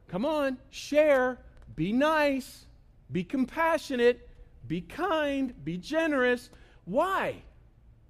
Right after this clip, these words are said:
Why do we do that? You ever thought about that? Why? Why do we do that? Why don't we just teach them to accumulate more? Hey, when people come over, don't share your stuff.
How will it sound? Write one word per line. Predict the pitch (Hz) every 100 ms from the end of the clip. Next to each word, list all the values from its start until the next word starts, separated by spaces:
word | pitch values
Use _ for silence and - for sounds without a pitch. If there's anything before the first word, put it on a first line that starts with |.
| - - - -
Why | 254
do | 381
we | 359
do | 233 302
that? | 277 180 - - - - - - - - - -
You | -
ever | 339
thought | 320 285
about | 294 302
that? | 311 -
Why? | 208 370 427 302 - -
Why | 220
do | 349
we | 320
do | 277 392
that? | 294 - - - - - - - - -
Why | 202 370
don't | 466
we |
just | 285 339 -
teach | 311 320
them | 320
to | 302
accumulate | 277 - 339 339 339 294
more? | 247 339 427 - - - - - - - - - - -
Hey, | 240
when | 285 254
people | 285 294 302
come | 302 294
over, | 175 175 240 254 - - - -
don't | 294
share | - 247
your | 269
stuff. | - - 339 143 -